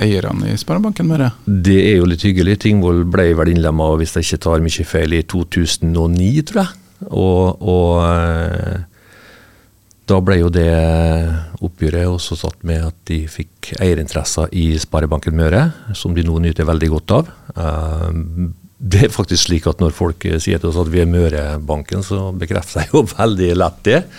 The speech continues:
Speaker 2: Og da tenker jeg spesielt på Nordmøre, for den største enkeltstående eieren vi har i Sparebanken Møre er faktisk stiftelsen på Tingvoll, da, så mer nordmørsk kan det jo nesten ikke bli.
Speaker 1: Ti prosent eierandel nesten?
Speaker 2: Ja, vi er så tett på at det kun, eh, noen få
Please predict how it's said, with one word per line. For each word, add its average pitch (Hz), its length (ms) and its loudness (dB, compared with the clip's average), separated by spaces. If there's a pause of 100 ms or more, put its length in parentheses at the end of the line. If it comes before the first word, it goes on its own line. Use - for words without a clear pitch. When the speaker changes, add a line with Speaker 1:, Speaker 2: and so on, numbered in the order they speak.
(540)
Speaker 2:
Og 101 100 2
da 101 80 4
tenker 92 240 2
jeg 87 160 4
spesielt 92 320 2
på 92 80 2
Nordmøre, 87 560 4
for 92 220 2
den 85 240 2
største 90 320 0
enkeltstående 82 500 -2
eieren 82 240 0
vi 80 80 0
har 95 240 0
i - 60 -10
Sparebanken 101 420 0
Møre 85 240 0
er 80 60 -6
faktisk - 320 -4
stiftelsen - 560 -6
på - 100 -6
Tingvoll, 85 460 -4
da, 95 100 -4
så 87 140 -8
mer 85 180 0
nordmørsk 82 480 -4
kan 73 220 -6
det 78 80 -4
jo 80 80 -4
nesten 78 240 -8
ikke 78 160 -4
bli. 95 100 -8 (560)
Speaker 1:
Ti 156 160 2
prosent 131 400 4
eierandel 113 480 4
nesten? 185 240 2
Speaker 2:
Ja, 90 220 4 (100)
vi 101 220 2
er 90 80 2
så 85 180 0
tett - 320 -4
på 82 160 0
at - 140 -6
det - 100 -8
kun, 78 280 0 (100)
eh, 78 180 -4 (1400)
noen 90 160 4
få 87 160 0